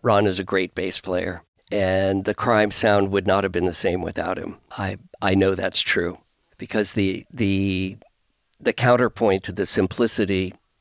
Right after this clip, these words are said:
and directness of Frankie and Johnny's playing, uh, it really set up a beautiful dynamic in the sound.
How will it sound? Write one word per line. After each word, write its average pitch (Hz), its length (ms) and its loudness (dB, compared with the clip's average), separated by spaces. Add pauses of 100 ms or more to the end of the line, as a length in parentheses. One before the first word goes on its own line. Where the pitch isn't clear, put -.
and 95 180 -2
directness 98 760 0 (100)
of 95 180 -2
Frankie 101 380 0
and 95 120 0
Johnny's 98 420 2
playing, 98 420 -4 (480)
uh, 101 460 -4
it 107 200 -4
really 101 500 2 (160)
set 104 240 0
up 98 140 -2
a 90 60 0
beautiful 90 640 0
dynamic 92 540 2
in 90 120 2
the 90 80 -4
sound. 85 480 -2